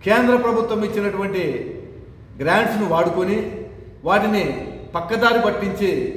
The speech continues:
సకాలంలో పూర్తి చేయకుండా, అన్ని పునాదులు వేసేసి, డబ్బులంతా విచ్చలవిడిగా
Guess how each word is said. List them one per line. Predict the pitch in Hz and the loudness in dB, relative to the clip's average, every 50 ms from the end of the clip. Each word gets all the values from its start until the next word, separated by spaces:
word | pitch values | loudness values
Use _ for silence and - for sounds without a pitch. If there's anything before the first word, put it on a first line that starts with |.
| - - - - - | -8 -10 -12 -10 -6
సకాలంలో | - 160 - - 220 226 226 220 214 214 214 208 | -4 -4 0 4 4 4 6 4 4 2 0 0
పూర్తి | 202 - - 190 196 - 208 196 - 190 | -2 -2 -4 -4 -4 -4 -6 -4 -4 -4
చేయకుండా, | 185 196 185 180 180 190 202 208 - - - - - - - - - - - - - | -2 -2 -4 -2 -2 0 0 0 -2 -4 -8 -10 -12 -12 -14 -14 -14 -14 -12 -6 -2
అన్ని | 160 202 226 240 247 220 - - - - - - - | 0 2 4 6 6 4 4 0 -4 -6 -8 -6 -6
పునాదులు | 180 196 220 233 240 233 226 220 | -2 2 4 4 4 4 4 4
వేసేసి, | 202 185 - - - - 196 185 - 143 123 - - - - - - - 127 | 4 4 2 0 0 0 0 0 0 -2 -2 -4 -6 -8 -10 -12 -14 -6 -2
డబ్బులంతా | 156 170 - 233 233 226 208 202 220 208 185 - - - - - - - | -2 0 2 2 2 4 4 2 2 0 0 0 -2 -4 -6 -8 -8 -8
విచ్చలవిడిగా | 160 165 - - 214 214 214 202 196 185 180 180 180 - - - - - - - | -10 -10 -2 2 2 4 4 4 2 2 2 2 2 2 2 0 -2 -4 -8 -10